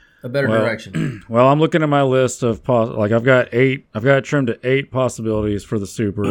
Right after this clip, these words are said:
Speaker 1: <clears throat>
Speaker 2: and I'm trying to count home dogs. Eh, wait, is it away dogs? It's away dogs, right?
Speaker 1: Away dogs are the worst. Home
Speaker 2: Yeah.
Speaker 1: do-, home dogs have done pretty well.
Speaker 2: Yeah, I'm, I'm seeing one, two.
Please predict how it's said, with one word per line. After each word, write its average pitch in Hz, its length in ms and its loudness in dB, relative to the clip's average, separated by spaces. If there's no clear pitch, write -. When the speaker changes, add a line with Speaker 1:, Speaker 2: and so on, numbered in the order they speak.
Speaker 1:
<clears throat> 95 60 -2
Speaker 2:
and 98 140 -4
I'm 98 140 -6
trying 117 240 -2
to 107 60 -4
count 110 380 -4
home 113 300 -4
dogs. 101 540 -2
Eh, 127 140 -4
wait, 113 280 0
is 104 160 -4
it 101 140 -10
away 120 260 4
dogs? 143 460 0
It's 110 100 -8
away 113 240 2
dogs, 92 260 -4
right? 101 240 -6
Speaker 1:
Away 147 260 2
dogs 123 340 -2
are 120 60 -10
the 117 100 -6
worst. 117 440 -4
Home 156 200 -2
Speaker 2:
Yeah. 160 160 4
Speaker 1:
do-, - 60 -2
home 196 200 2
dogs 180 180 4
have 143 100 -4
done 151 160 -2
pretty 143 160 -4
well. 110 340 -6
Speaker 2:
Yeah, 98 220 -4
I'm, 101 180 -6
I'm 104 200 -6
seeing 101 340 -6
one, 107 360 -8
two. 101 600 -6